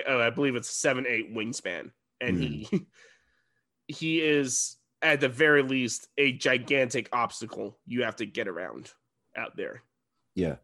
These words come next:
Speaker 2: No, I'd, I'd like to see him matched up against, uh, like, a Robert Covington, you know, 'cause Covington's not gonna beat you, you know,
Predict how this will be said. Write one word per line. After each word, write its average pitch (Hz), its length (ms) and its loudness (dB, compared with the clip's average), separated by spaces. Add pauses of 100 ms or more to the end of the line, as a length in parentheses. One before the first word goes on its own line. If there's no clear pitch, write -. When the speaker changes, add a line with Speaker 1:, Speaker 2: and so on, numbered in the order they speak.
(360)
Speaker 2:
No, 156 120 6
I'd, 160 200 2
I'd 175 120 4
like 214 140 2
to 160 60 -6
see 147 160 0
him 117 120 4
matched 104 280 -2
up 95 140 0
against, 87 420 -2
uh, 78 460 0
like, 87 160 -2
a 82 40 -2
Robert 85 360 0
Covington, 92 520 -2 (340)
you 110 100 2
know, 95 60 4
'cause 87 140 -6
Covington's 120 360 0
not 90 100 0
gonna 82 140 -2
beat - 240 -6
you, 82 160 -6
you 101 100 -2
know, 78 100 -2